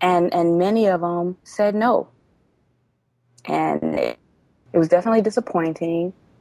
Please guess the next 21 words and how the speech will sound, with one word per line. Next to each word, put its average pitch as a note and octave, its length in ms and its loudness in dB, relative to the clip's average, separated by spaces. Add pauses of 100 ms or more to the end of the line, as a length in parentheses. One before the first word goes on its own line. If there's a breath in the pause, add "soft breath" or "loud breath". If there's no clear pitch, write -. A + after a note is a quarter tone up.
(160)
but E3+ 540 2 (420)
I E3+ 160 -6
can't - 540 -4 (100)
stop F#3+ 840 2 (1300)
asking. - 600 -2 (540)
And D#3+ 400 -2 (120)
I'm F3 200 4
not F3+ 200 2
gonna F3+ 200 0
stop F3+ 300 -2
making D#3+ 320 -4
calls. D3+ 540 0 (400 soft breath)
Anybody F#3 460 2
who F3 160 -4
knows E3+ 380 0
me F3 440 -4
knows E3+ 640 2
that E3+ 440 0 (1400)
I G3+ 580 0
take E3+ 260 -2
information F3+ 920 -2